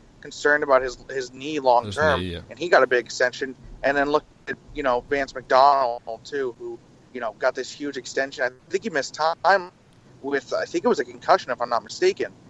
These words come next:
Speaker 1: And I'm not surprised that he's, you know, I, I, I don't think he'll make it if they don't get a trade partner, which I don't think they will, just based off his contract. Um, it, it really does sound like the forty-niners are just trying whatever they can to get rid of him in,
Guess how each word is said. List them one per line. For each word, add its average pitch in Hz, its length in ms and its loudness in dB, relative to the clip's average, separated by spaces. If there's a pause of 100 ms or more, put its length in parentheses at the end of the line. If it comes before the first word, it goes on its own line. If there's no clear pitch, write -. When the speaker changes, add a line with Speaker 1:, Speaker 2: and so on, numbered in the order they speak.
(260)
Speaker 1:
And 143 420 -4 (220)
I'm 165 120 2
not 185 160 6
surprised 147 400 4
that 139 60 -10
he's, 131 340 -12 (100)
you 143 100 -4
know, 127 100 -4
I, 143 160 -2
I, 165 280 6
I 165 100 6
don't 180 180 0
think 160 160 -10
he'll 156 120 -6
make 143 220 -10
it 170 160 -2 (440)
if 139 180 -8
they 147 140 0
don't 143 260 -12
get 143 160 -2
a 131 40 -6
trade 143 340 -4
partner, 147 440 0 (260)
which - 140 -6
I 135 60 -2
don't 147 180 -2
think 143 180 -12
they 127 120 0
will, 135 200 0
just 127 160 -18
based 127 200 -4
off 120 160 2
his 113 140 -10
contract. 151 720 -2 (340)
Um, 120 560 2 (120)
it, 135 200 -6
it 143 120 -4
really 151 240 6
does 143 240 0
sound 135 260 4
like 135 160 -2
the 131 60 -16
forty-niners 127 480 -2
are 117 40 -20
just 120 220 -14
trying 127 400 0
whatever 117 260 -2
they 113 120 -2 (300)
can 120 240 -8 (340)
to 147 80 -8
get 143 220 4
rid 135 120 6
of 131 80 -2
him 135 140 -8
in, 113 320 -8